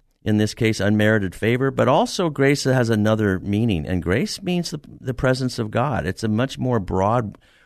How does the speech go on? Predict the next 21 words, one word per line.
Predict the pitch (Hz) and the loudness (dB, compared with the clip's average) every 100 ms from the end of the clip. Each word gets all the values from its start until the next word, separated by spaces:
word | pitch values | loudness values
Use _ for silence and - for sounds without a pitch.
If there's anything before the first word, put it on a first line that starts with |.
| _ | _
word | 90 104 160 113 | -2 0 2 2
than | 92 87 | 2 0
just | 85 98 - | 0 -2 0
meaning | 101 98 95 92 | 2 2 2 0
what | - | 0
we've | 90 120 143 | 0 0 0
been | 98 | -2
taught, | - 87 80 | 0 0 0
which | 92 85 82 | -2 -6 -4
is | 80 - - | -6 -8 -8
the | 80 - - _ | -8 -8 -20 _
mercy | 92 92 98 - 98 95 87 | 0 2 2 0 -4 -2 -2
and | 85 82 80 | -2 -2 -2
the | 80 80 - _ _ _ 101 | -4 -8 -10 _ _ _ 2
unmerited | 95 95 92 82 78 | 4 4 4 2 -4
favor. | - 95 80 60 - | -2 -2 -2 -4 -10
It's | - - | -20 -10
way | 92 98 113 127 127 | -6 2 4 4 2
larger | 113 90 90 90 85 | 0 -4 -2 0 -2
than | 71 69 | -6 -6
that. | 69 - | -10 -14